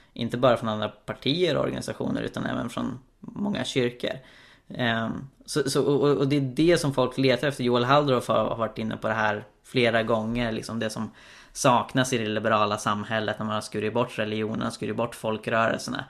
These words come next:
Vad är det folk längtar efter? De, de vill ha gemenskap, de vill ha liksom en framtid. Ehm,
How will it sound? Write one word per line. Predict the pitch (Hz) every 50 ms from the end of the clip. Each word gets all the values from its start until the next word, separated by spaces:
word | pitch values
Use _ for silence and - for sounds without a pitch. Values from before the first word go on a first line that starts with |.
| - - - - _
Vad | - 120 123
är | 117 117
det | 110 110
folk | - - 107 101 - -
längtar | 117 110 107 107 107 - 117 113
efter? | 120 117 - - -
De, | 117 120 123 123 123 117 117 120
de | 123 120 117
vill | 117 110
ha | 110 110
gemenskap, | 110 110 107 110 110 110 110 107 - - 110 -
de | - 120 113
vill | 110 107
ha | 107 110 107 110
liksom | 110 - - - -
en | -
framtid. | - - - 117 110 110 110 - - - 117 120 120 - - - - - - _ _ -
Ehm, | 117 110 107 104 101 104 104 110